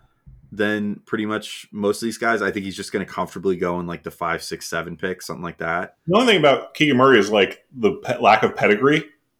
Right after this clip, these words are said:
Speaker 1: Mm-hmm.
Speaker 2: Right?
Speaker 1: Yeah.
Speaker 2: 'Cause, like, he was not supposed to be good.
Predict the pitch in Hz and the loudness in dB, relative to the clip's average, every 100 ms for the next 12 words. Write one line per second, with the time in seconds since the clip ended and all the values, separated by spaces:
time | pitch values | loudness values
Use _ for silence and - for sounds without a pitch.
0 | _ 107 98 90 90 _ _ _ _ _ | _ -12 -10 -10 -12 _ _ _ _ _
1 | _ _ _ _ _ - _ _ _ _ | _ _ _ _ _ -20 _ _ _ _
2 | - 110 104 90 87 - _ 98 - - | 2 4 4 0 -2 -6 _ -10 -10 -16
3 | _ - 127 135 113 104 107 104 101 98 | _ -6 0 2 4 4 4 4 2 0
4 | - 90 87 85 - | 0 -2 0 -2 -6